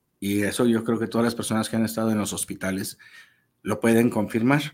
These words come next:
llevan al bebé, sacan después de estar en, en, en la sala de expulsión,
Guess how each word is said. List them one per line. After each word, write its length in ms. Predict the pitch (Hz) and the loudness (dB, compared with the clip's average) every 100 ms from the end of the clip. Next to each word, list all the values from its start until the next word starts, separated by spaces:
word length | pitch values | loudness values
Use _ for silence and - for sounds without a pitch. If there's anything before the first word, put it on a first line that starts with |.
| - _ _ _ _ _ _ _ _ _ | -16 _ _ _ _ _ _ _ _ _
llevan 560 | - 147 165 170 165 - _ _ _ | 4 6 8 4 -2 -16 _ _ _
al 160 | - 113 | 0 2
bebé, 520 | 110 110 117 113 - _ - 82 | 2 2 0 -2 -14 _ -20 -14
sacan 580 | - 113 123 113 98 - | -2 4 6 4 2 -6
después 340 | - - 104 98 | -14 -6 -4 0
de 200 | 101 87 | 0 -2
estar 240 | - 98 | -4 -2
en, 220 | 95 90 - | -2 -4 -10
en, 260 | 82 80 76 80 - _ - - | -12 -10 -12 -16 -20 _ -20 -14
en 80 | |
la 60 | 87 | -8
sala 180 | 107 98 | -6 -4
de 60 | |
expulsión, 560 | 95 - 104 135 147 147 | -4 -4 2 2 2 -4